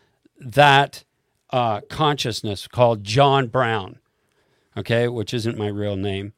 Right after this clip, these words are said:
but we're gonna go with that, okay? So, according to this view of Genesis,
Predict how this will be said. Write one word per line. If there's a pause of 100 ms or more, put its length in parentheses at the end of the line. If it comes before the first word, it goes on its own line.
(120)
but
we're
gonna
go
with
that, (580)
okay? (1040)
So, (240)
according
to
this
view
of
Genesis,